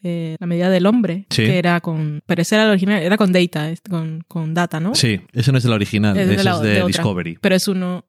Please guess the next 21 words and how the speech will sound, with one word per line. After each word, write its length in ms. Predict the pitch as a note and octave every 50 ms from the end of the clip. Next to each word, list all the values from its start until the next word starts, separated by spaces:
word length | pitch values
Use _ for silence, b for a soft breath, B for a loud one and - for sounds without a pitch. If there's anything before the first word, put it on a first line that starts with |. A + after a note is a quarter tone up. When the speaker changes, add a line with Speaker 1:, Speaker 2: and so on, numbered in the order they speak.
| _
Speaker 1:
de 120 | - E3+ E3
Discovery, 600 | D3 D3 - - D3 C3+ D3+ F3 C4+ F4 _ _
no, 200 | - F3 F3 E3
Speaker 2:
Star 120 | G3+ A3+ G3+
Speaker 1:
de 60 | F#3 F3
una 120 | F3 F3+
de 60 | F#3+
Speaker 2:
Trek, 80 | A3+ B3
Speaker 1:
las 40 | A3+
clásicas. 480 | - - A#3 A3 - E4 - D#3 C#3 C#3
Speaker 2:
eh, 560 | - A2+ A2 G#2+ G#2 G2+ G2+ G2+ G2 G2 G2 G2
la 160 | G2 G2+ G2
de 140 | F#2+ G2 F#2+
Picard, 440 | - G2 F2+ - A2 G2+ F2+ F2 - - - -
pero 340 | A#2 G#2 G2 G2+ G2 F#2+ F#2 -
¿no 100 | G#2+ G#2
se 60 | -
llama 80 | B2 C3
Star 140 | B2+ D#3 C3+
Trek 160 | A#2+ A2 F#2+
Discovery? 560 | F#2 - - - F#2 F#2 G2 A2+ C#3 D#3 -